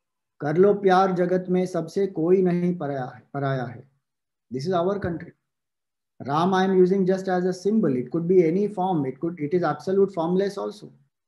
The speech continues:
Our country has respected the inherent divinity of everyone. And hence, the culture which is founded on this spiritual basis, the spiritual culture of this country is the identity of Bharat,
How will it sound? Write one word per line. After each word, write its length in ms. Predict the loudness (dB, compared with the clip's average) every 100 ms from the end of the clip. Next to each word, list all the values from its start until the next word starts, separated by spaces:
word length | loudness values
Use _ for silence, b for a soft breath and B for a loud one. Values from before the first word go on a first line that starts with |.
| -4
Our 240 | 0 0
country 500 | 2 0 2 2 2
has 360 | 4 4 2 -2 -6
respected 720 | -6 -2 0 0 0 0 4
the 80 | 4
inherent 580 | 4 2 2 4 4
divinity 540 | 6 4 4 2 2 2
of 140 | 2 0 -2
everyone. 600 | -2 0 -2 -2 -2 -6 -14 _ _ _ _ _ -2
And 180 | 0
hence, 540 | 2 4 4 4 -4 -14 _ _ _ _ _ _
the 480 | -10 -6 0 0 0
culture 520 | -2 -2 0 2 2
which 140 | 2 0
is 160 | 0
founded 460 | 2 2 4 2 4
on 260 | 4 4 4
this 220 | 2 2
spiritual 580 | 2 4 2 0 2 4
basis, 460 | 4 4 0 -4
the 160 | -8 -12
spiritual 640 | -4 0 2 2 2 2
culture 440 | 2 2 2 2 2
of 160 | 2
this 160 | 0 -2
country 520 | -2 -2 -2 -4 0
is 320 | 2 4 2
the 120 | 0 2
identity 600 | 4 4 4 2 0 0
of 140 | 0
Bharat, 320 | -4 -10 -10